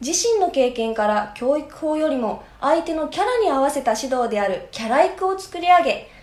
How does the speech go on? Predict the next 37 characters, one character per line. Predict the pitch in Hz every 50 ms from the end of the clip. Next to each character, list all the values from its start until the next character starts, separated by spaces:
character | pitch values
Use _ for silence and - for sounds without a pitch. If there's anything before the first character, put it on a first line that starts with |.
| - - - -
日 | - - 285 233 240 190
々 | - -
保 | 220 233 269
育 | 311 311 - 381
士、 | 381 359 302 - - - - - - - - - - - -
保 | 311 330
育 | 349 339 370 381
士 | 370 - 349
を | 302 254
目 | 233
指 | 220 226 226
す | 220 -
学 | - - 180 - -
生、 | - - - 285 302 311 302 - - - - - - - - _ _
習 | 247 240 262 302 370
い | 370
事 | 381 392 403 392
の | 381 381 381
コ | 381 392 392 392
ー | 381
チ、 | - - 226 170 - - - _ - -
イ | - 262
ン | 339
ス | 370 -
ト | 440 427
ラ | 440 453
ク | 440 - -
タ | 427
ー | 370 339 302
を | 262 233
指 | 233 - 294 262 269
導 | 262 269
し | -
て | - 226 220
い | 214
ま | 214 208 214 233
す。 | -